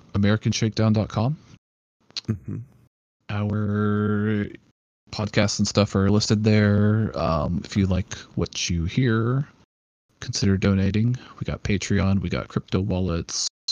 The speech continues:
Speaker 1: Uh, hit us up on Twitter.
Speaker 2: Yeah, we're, we're
Speaker 1: If
Speaker 2: there.
Speaker 1: you wanna, yep,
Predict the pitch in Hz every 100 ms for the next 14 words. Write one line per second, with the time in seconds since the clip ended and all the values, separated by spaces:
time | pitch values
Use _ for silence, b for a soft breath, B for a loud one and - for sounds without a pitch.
0 | - 90 - - - - - - - 117
1 | 117 117 - 98 101 95 - 110 117 160
2 | 180 b b _ _ _ _ _ _ _
3 | - 73 92 120 - 101 98 85 117 120
4 | 123 110 107 113 110 104 _ _ _ _
5 | - 110 131 -